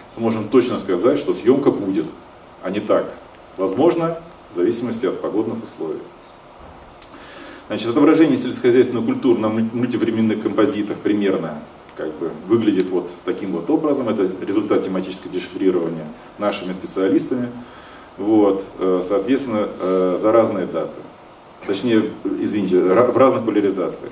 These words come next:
То есть вертикальная, вертикальная, вертикальная, горизонтальная. Видно, что разные культуры по-разному, собственно говоря, выглядят. Это уже дает основание для последующего анализа, и первые результаты, которые мы получаем, они очень обнадеживают и позитивны.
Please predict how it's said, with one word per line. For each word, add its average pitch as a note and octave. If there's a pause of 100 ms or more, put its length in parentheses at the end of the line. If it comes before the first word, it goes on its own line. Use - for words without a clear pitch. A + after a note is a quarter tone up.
(140)
То F2+
есть E2
вертикальная, F#2
вертикальная, C#3+
вертикальная, G2+
горизонтальная. E2+ (760)
Видно, C#3
что A#2
разные G#2
культуры -
по-разному, G2
собственно F2+
говоря, F2
выглядят. D#2+ (560)
Это C#3
уже G#2+
дает A2+
основание A2 (520)
для A2 (260)
последующего F#2+
анализа, B2
и -
первые G2+
результаты, F#2
которые A#2
мы A2+
получаем, G#2+
они F2
очень A2
обнадеживают F#2+
и -
позитивны. E2+